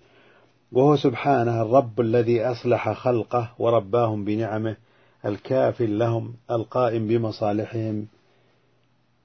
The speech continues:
المواليهم بنعمه، كثير الخير والإحسان.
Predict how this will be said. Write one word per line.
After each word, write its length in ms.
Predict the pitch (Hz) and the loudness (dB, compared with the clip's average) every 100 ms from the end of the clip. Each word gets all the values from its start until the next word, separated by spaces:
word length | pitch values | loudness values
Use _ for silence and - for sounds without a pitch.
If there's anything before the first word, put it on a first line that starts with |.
| _ _ _ _ _ _ _ _ _ _ _ _ _ _ _ - | _ _ _ _ _ _ _ _ _ _ _ _ _ _ _ 4
المواليهم 1000 | 143 123 117 113 110 117 104 104 95 95 - | 4 6 4 4 6 4 2 0 -2 -8 0
بنعمه، 680 | 123 117 104 110 117 117 - _ _ _ _ _ _ _ _ | 2 2 2 2 2 0 -6 _ _ _ _ _ _ _ _
كثير 460 | 123 117 123 113 110 | -4 -2 2 2 2
الخير 520 | 95 - 113 107 107 | -2 0 0 2 2
والإحسان. 640 | 113 101 - - 104 98 | 2 0 -8 -2 -2 -2